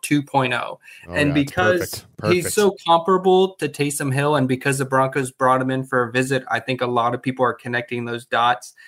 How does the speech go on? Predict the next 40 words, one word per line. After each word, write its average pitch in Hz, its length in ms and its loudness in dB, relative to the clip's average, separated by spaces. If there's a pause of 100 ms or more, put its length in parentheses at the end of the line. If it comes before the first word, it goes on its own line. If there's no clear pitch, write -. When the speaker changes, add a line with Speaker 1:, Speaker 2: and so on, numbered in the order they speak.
(200)
Speaker 1:
thinking, 123 280 -2
like, 117 220 -6
"Oh, 127 160 2
maybe 123 240 -2
Sean 127 300 -4
Payton 117 260 -4
really 113 220 -4
likes 117 300 -4
this - 200 -12
guy." 101 200 -4
And 117 200 -6
so 131 320 2 (380)
if 139 160 -4
they 156 120 2
got 147 280 2
someone 147 320 0
like 117 220 -6
that, 139 380 2
he 143 140 -2
could 139 220 -4
come 135 260 0
in 139 300 0
and 127 240 0
do, 127 180 2
like, 113 320 -2 (260)
quarterback 131 600 0
power 127 460 0
running 123 420 -2
plays 131 500 0
and, 107 320 -8
and 120 280 -8
it 156 280 -8
basically 170 380 2
be 170 160 0
the 143 100 0
Broncos' 135 400 -2
new 135 340 -2
Taysom 131 380 -2
Hill. 131 320 2 (320)
And 131 360 2